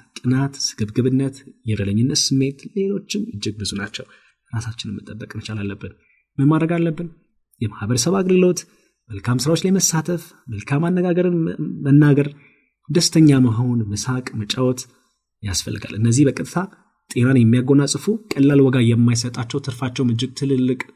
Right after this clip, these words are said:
የሆኑ ትርፎች ያሉት ነገሮች ናቸው። ለመቋጫ እንዲያገለግለን ምሳሌ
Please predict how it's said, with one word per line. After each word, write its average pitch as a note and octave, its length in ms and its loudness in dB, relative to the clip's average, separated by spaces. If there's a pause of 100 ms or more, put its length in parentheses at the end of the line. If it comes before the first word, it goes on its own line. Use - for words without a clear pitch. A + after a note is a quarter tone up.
(560)
የሆኑ A2 300 -2
ትርፎች A2 360 -10
ያሉት A2+ 360 -6 (600)
ነገሮች G2 380 -8
ናቸው። - 280 -10 (1800)
ለመቋጫ A2+ 480 0 (200)
እንዲያገለግለን C3 640 0 (1600)
ምሳሌ G#2+ 360 -2